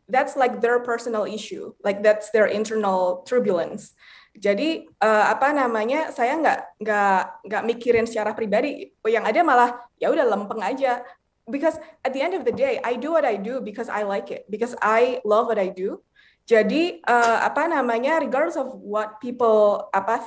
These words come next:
think, what people tell me, nggak, nggak terlalu ngaruh. Tapi kalau mereka mulai, eh, secara langsung menjatuhkan saya, nah itu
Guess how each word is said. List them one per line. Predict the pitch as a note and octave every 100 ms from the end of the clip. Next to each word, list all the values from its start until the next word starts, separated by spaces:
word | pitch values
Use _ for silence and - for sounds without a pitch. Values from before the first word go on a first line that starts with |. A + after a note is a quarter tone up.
| -
think, | D#4 D4
what | A#3+ A3+
people | A3+ G3+ -
tell | - C#4+
me, | C#4 C#4 C4+ C4+ C#4 _ _ _ _ _ _ A3
nggak, | A3+ G3+ A3+
nggak | A3
terlalu | - A#3+ B3 C#4
ngaruh. | C#4+ C4 - -
Tapi | A3+ A3+ G4
kalau | E4
mereka | C4+ C4 B3+ B3
mulai, | B3 A#3+ A#3 A3+ G3+
eh, | - A3 A3
secara | A3+ - A3+ A#3
langsung | B3+ D#4+ E4 C4
menjatuhkan | B3 A3+ A3 A#3+ A3+ G#3+ G#3 G3+ -
saya, | - F4 C#4 D#3+ A#3 - - _ _
nah | A3 F3+
itu | A#3+